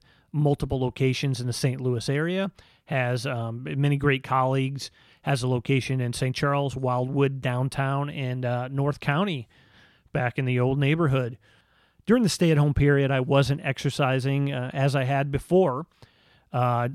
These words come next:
some walks, you know, good, good walks. Y-, not as much, haven't practiced yoga in a while, but now I'm back on my bicycle, feeling great. It's great to get those miles in. Little different, um, you know, the posture on the bike. Um,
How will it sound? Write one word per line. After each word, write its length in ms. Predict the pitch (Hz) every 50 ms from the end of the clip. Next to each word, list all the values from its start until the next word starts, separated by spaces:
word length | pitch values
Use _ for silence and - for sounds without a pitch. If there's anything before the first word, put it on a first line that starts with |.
| 220 220
some 240 | 202 - 302 285 233
walks, 540 | 160 139 135 131 147 175 - - - - 190
you 180 | 196 196 185
know, 100 | 160 151
good, 280 | 143 127 185 208 185 165
good 160 | 277 302 220
walks. 520 | 170 143 139 127 127 160 - - - - - _ _ _ _ _ _ _ _ - -
Y-, 220 | 165 156 151 147
not 180 | 147 151 151 160
as 100 | 151 127
much, 220 | 147 147 147 -
haven't 220 | - 143 147 156 -
practiced 360 | 151 151 143 - 151 131 -
yoga 320 | - 135 123 139 139 139
in 100 | 135 135
a 60 | 135
while, 400 | 131 127 123 127 127 123 143 165 _ _
but 120 | - 170 185
now 120 | 233 240
I'm 80 | 240 202
back 220 | 185 180 175 -
on 80 | 165 151
my 120 | 143 131
bicycle, 580 | 135 131 117 123 120 - 147 127 - 135 147 156
feeling 400 | - - - 175 170 160 147 139
great. 360 | 147 143 131 131 143 170 _ _ _ _ _ _ _ _ _ _ _ _ _ _ _ - - -
It's 100 | 156 -
great 200 | - 170 147 -
to 60 | 143
get 140 | 131 135 -
those 200 | 151 131 131 -
miles 360 | 139 127 131 131 143 135 110
in. 240 | 147 143 143 143 - _ - - - - - - - _ _ _ _ -
Little 240 | 220 254 330 370
different, 600 | 262 151 185 202 202 - - 220 220 208 185 -
um, 340 | 202 196 190 190 190 190 175
you 100 | 165 170
know, 140 | 160 165 170
the 100 | 165 165
posture 640 | - - 160 160 175 165 - - 180 175 170 175 -
on 200 | 165 151 156 156
the 80 | 151
bike. 500 | 131 - 131 131 139 156 151 - - - -
Um, 460 | - 139 135 139 135 135 135 135 123